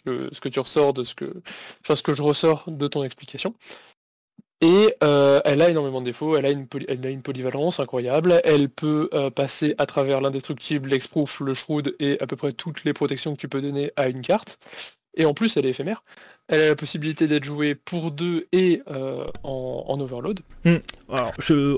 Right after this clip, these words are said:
Speaker 2: au passage, ça implique, euh, le fait qu'elle coûte deux, fait qu'elle est facilement tutorisable. Et, euh,
Speaker 1: Hmm.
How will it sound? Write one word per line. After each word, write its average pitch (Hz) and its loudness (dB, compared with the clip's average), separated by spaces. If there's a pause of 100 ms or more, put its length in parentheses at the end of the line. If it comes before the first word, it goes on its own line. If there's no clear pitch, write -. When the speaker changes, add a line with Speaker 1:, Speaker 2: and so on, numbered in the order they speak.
(140)
Speaker 2:
au 151 -2
passage, 143 4
ça 131 2
implique, 127 -2
euh, 127 0
le 139 0
fait - 0
qu'elle 123 0
coûte 127 -4
deux, 156 2
fait 139 0
qu'elle 123 -2
est 120 -4
facilement 139 -2
tutorisable. 156 2 (1000)
Et, 175 8
euh, 160 8 (140)
Speaker 1:
Hmm. 165 4